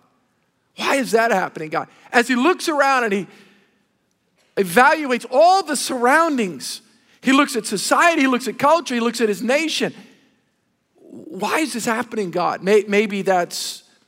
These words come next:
where you've been the last couple of years. I know I've been there. I'm sure we've all asked that question, "Why God?" Why, God, is this happening? You look in the news, God forbid if you do, but if you do,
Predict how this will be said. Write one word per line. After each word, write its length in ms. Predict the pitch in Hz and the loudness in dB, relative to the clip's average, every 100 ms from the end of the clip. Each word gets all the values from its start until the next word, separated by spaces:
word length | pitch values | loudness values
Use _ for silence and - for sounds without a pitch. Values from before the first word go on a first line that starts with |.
| _ - | _ -6
where 160 | 175 | -4
you've 260 | 175 226 208 | -2 -2 0
been 160 | 175 156 | 0 0
the 80 | |
last 320 | 147 143 139 - | 0 -2 -4 -6
couple 220 | 139 151 | -6 -4
of 40 | |
years. 140 | 147 196 | -2 -2
I 80 | |
know 220 | 196 202 190 | 0 2 2
I've 180 | 220 | 2
been 200 | 165 - | -2 -8
there. 200 | - 71 - _ _ _ _ _ _ _ _ _ _ | -10 -14 -20 _ _ _ _ _ _ _ _ _ _
I'm 60 | 160 | -2
sure 160 | 240 | 0
we've 160 | 208 202 | 2 2
all 240 | 247 226 | 4 4
asked 280 | 185 170 - | 4 0 -4
that 200 | 185 - | -6 -2
question, 640 | 196 180 - 185 165 143 | -2 -2 -2 -6 -8 -4
"Why 220 | 175 180 | -2 0
God?" 460 | 170 175 151 147 208 _ - _ _ _ _ _ - | 0 0 2 0 -4 _ -20 _ _ _ _ _ -2
Why, 220 | 190 214 | 0 2
God, 200 | 208 196 | 2 0
is 100 | 165 | 0
this 220 | 220 220 | -2 0
happening? 400 | 208 170 - 160 | 0 0 -2 -6
You 120 | 208 | -2
look 200 | 226 226 | -2 0
in 180 | 190 156 202 214 - | -2 -4 -14 -20 -8
the 100 | 170 | -4
news, 480 | 202 247 233 151 127 | 2 2 2 0 -2
God 260 | 196 208 202 | 0 0 -2
forbid 260 | 185 214 | -2 0
if 140 | 185 170 | 0 -2
you 80 | |
do, 160 | 160 240 | -2 0
but 120 | 190 | 2
if 160 | 370 214 | 0 0
you 80 | 208 | -2
do, 380 | 269 214 - | 2 2 -2